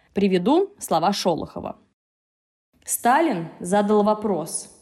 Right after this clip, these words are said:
«Откуда я взял материал о перегибах Донбюро Р К П Б и Реввоенсовета Южного фронта по отношению к казаку Середняку?» Я ответил, что в романе всё строго документально.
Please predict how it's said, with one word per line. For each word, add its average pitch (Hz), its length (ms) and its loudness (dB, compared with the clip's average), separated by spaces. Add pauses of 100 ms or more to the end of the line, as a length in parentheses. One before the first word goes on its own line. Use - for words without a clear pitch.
(140)
«Откуда 254 440 0
я 214 140 4
взял 220 260 2
материал 220 560 4
о 208 80 4
перегибах 208 640 0
Донбюро 202 540 4
Р 190 180 0
К 190 160 0
П 185 160 0
Б 226 340 2 (260)
и 185 140 2
Реввоенсовета 208 1040 2
Южного 196 460 2
фронта 214 460 2
по 185 120 0
отношению 202 600 2
к 208 60 -6
казаку 190 380 0
Середняку?» 202 960 0
Я 190 140 2
ответил, 208 420 2
что 190 200 -2
в 180 40 -6
романе 208 380 4
всё 208 180 -2
строго 202 380 0
документально. 196 960 2